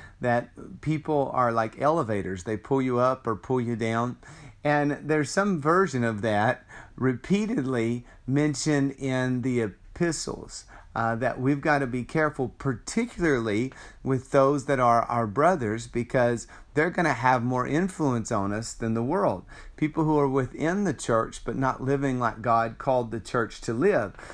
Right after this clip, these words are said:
And so he told them, "Separate yourself from believers that are in rebellion." And then he told us also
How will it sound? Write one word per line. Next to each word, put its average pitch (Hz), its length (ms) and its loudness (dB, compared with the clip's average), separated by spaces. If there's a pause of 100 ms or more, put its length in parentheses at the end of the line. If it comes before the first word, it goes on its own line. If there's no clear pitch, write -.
(140)
And 131 140 -2
so 147 160 2
he 147 160 0
told 196 300 2
them, 143 320 0 (720)
"Separate 202 960 0
yourself 120 600 0
from 123 240 -2
believers 135 440 0
that 123 180 2
are 113 260 0
in 147 200 -2
rebellion." 113 680 -2 (440)
And 156 160 2
then 180 180 0
he 151 440 0 (100)
told 165 240 4
us 151 280 -2
also 151 600 2